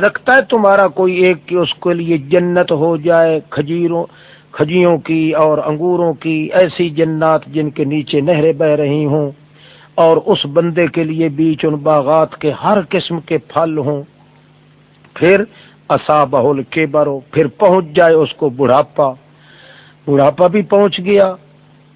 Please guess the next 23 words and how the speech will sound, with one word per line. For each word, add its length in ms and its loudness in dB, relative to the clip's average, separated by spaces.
ادھر 280 2
سارے 280 4
پھل 260 0
وغیرہ 500 4
بھی 140 -4
ان 140 -4
کے 160 -4
جوانی 640 2
پہ، 100 0
وَلَهُ 580 4
ذُرِّيَّةٌ 680 0
ضُعْفَىٰ، 480 0
اس 180 -2
کے 100 0
بچے 320 0
بھی 80 0
چھوٹی 360 -2
چھوٹی 260 -4
پنیری 480 4
ہو، 100 4
فَأَصَابَهَا 840 2
إِعْصَارٌ، 580 0
پھر 160 2